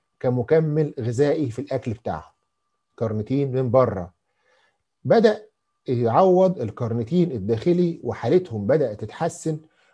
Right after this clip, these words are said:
ورجعت ال-، ال-، الو-، السمنة بتاعتهم قلت والتكسير والحرق بتاع الجلوكوز وبتاع السكر عندهم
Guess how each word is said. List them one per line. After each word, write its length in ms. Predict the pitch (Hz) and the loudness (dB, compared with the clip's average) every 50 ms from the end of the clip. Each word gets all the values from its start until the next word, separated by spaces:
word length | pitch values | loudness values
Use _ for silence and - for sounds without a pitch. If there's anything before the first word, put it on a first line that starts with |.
| - | -8
ورجعت 800 | - 110 135 160 160 151 135 127 156 180 151 139 131 143 139 143 | 0 2 4 4 6 4 4 4 4 2 2 0 0 -2 -6 -6
ال-، 280 | 139 135 113 110 110 107 | -6 -6 -4 -2 -2 -2
ال-، 400 | 107 104 104 101 104 104 101 104 | -2 -2 -4 -4 -4 -6 -6 -6
الو-، 420 | 101 101 98 98 101 110 120 123 | -6 -6 -6 -6 -4 -2 -2 -2
السمنة 600 | 127 131 117 107 107 - - - 170 151 139 123 | 0 -2 -4 -6 -6 -6 -4 -2 -2 -2 -2 -4
بتاعتهم 480 | 113 - - 110 120 147 - - 120 - | -6 -6 -4 -2 -2 -2 -2 -4 -8 -6
قلت 500 | - 160 175 147 143 151 147 - - _ _ _ _ _ _ - | -2 0 0 2 2 0 0 -4 -10 _ _ _ _ _ _ -6
والتكسير 1600 | 110 117 123 127 127 - 123 110 107 104 104 104 104 101 101 101 101 98 _ - 107 101 - - - 151 165 160 151 139 120 | 0 0 2 2 0 0 -2 -4 -2 -2 -2 -2 -2 -2 -2 -4 -6 -6 _ -8 -8 -8 -8 -8 -4 -2 0 2 2 2 2
والحرق 1000 | 104 104 104 101 98 98 101 95 98 101 95 95 82 - - 143 156 151 - - 113 | 2 0 -2 -2 -2 -4 -4 -4 -6 -6 -8 -8 -10 -6 -2 -2 -2 -2 -2 -6 -10
بتاع 360 | - - 147 151 147 117 110 | -8 -4 0 0 0 0 0
الجلوكوز 720 | 95 92 95 107 110 104 - - 156 160 143 120 95 107 | -2 -6 -6 -4 -4 -4 -2 0 2 2 2 2 0 -2
وبتاع 360 | 98 - - 147 147 135 113 | -6 -4 -2 -2 -2 -2 -2
السكر 460 | 104 - - 165 160 - - 123 113 | -4 -6 -4 -6 -6 -4 -4 -6 -4
عندهم 540 | 101 101 104 104 113 139 156 131 127 123 | -4 -6 -6 -6 -4 -2 -2 -2 -2 -6